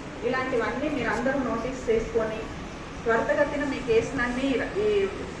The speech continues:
రాజీ చేసుకోవాలని, అలాగే మీ కేసెస్ అన్నీ క్లోజ్ చేయించుకొని మీరు కూడా మనశ్శాంతిగా ఉండొచ్చని కోరుకుంటున్నాం. అట్లాగే, ఆ, ఇప్పుడు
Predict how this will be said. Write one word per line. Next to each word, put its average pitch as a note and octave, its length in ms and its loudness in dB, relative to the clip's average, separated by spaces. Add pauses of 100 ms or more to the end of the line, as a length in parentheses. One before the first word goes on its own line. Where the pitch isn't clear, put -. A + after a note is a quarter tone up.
(180)
రాజీ A#3+ 380 4
చేసుకోవాలని, G#3+ 760 6 (440)
అలాగే A#3 240 6
మీ B3 160 -2 (100)
కేసెస్ B3 380 2
అన్నీ B3 160 2
క్లోజ్ A#3 460 2
చేయించుకొని A#3 640 0 (420)
మీరు A#3 140 -2
కూడా B3 180 0
మనశ్శాంతిగా A#3 640 -2
ఉండొచ్చని A3+ 580 0
కోరుకుంటున్నాం. A3 640 0
అట్లాగే, C#4 500 2 (500)
ఆ, G#3+ 140 0
ఇప్పుడు A3+ 520 6